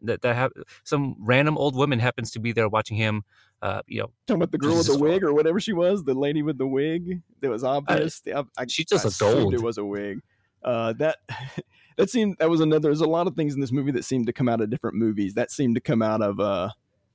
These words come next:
Speaker 2: I don't know, like, they were, I mean, it was obviously trying to play for laughs,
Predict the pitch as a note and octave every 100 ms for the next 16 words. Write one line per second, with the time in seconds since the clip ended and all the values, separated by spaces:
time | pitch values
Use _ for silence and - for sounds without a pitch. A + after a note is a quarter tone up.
0 | _ - - A2+ F#2+ F2 G2+ A2 G#2+ G2+
1 | F#2 - _ _ - A#2+ A#2+ G#2 - C#3
2 | D3+ D#3 F#3 D#3 D3 - C#3 A#2+ G#2+ -
3 | _ D3 B2 G#2+ G#2 A#2 B2 G#2 G2 -
4 | -